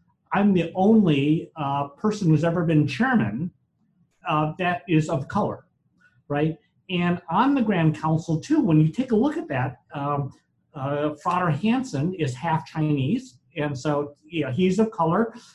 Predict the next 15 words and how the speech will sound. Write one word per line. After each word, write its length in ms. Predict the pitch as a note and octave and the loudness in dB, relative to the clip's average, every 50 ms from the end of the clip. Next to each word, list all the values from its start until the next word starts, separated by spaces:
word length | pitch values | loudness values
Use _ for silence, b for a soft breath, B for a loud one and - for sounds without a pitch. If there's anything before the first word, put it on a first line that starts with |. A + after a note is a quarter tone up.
| B B - | B B -8
and, 320 | F3 E3+ F3 F3 F#3 F#3 - _ - E3+ | -4 0 0 0 0 -2 -6 _ -6 -2
uh, 280 | E3 D#3+ E3 D#3+ D3+ D#3 - - | 0 2 2 2 0 -2 -4 -2
Frater, 500 | F#3+ F#3 F#3 F3+ F#3+ F#3 F3+ F#3 F#3 F3+ | 2 2 4 4 2 2 0 0 0 0
uh, 60 | D3+ | 2
Montgomery 840 | D#3+ D#3+ D#3+ E3 D#3+ F3+ G3+ B3+ C#4+ C#4 C#3+ G#2+ - - B3 - _ _ _ _ _ _ _ _ _ _ - | 4 4 4 4 2 2 0 0 2 2 0 0 -2 -4 -8 -8 _ _ _ _ _ _ _ _ _ _ -2
is 240 | G3 E3+ F3 D#3+ - | 0 0 0 0 0
half 260 | - G3 G3+ F#3+ - | 0 -2 0 0 4
Mexican. 540 | A3+ G#3+ A#3 - - A3 A#3 - B2+ - - - - _ _ _ _ _ _ _ | 4 4 4 2 -2 -8 -8 -6 -6 -10 -10 -12 -20 _ _ _ _ _ _ _
Yeah, 180 | - E3+ F3+ E3+ - - | -10 -8 -8 -8 -10 -6
and, 400 | F3+ E3 D#3 D#3+ D#3+ E3 D#3 E3 | -2 2 2 4 4 4 2 2
uh, 220 | D#3+ D#3+ D#3+ E3 - | 2 2 2 0 0
and 140 | F#3 E3 F3+ | 0 0 2
his 180 | F3 E3 D3+ D#3 | 2 2 0 0
mom 440 | D#3 E3 F#3 G3+ G3+ G3+ F3+ E3 | 0 2 2 4 4 4 4 4
worked 380 | E3+ F#3 G#3 A3 A3 A3 - - | 4 4 4 4 2 2 -4 -10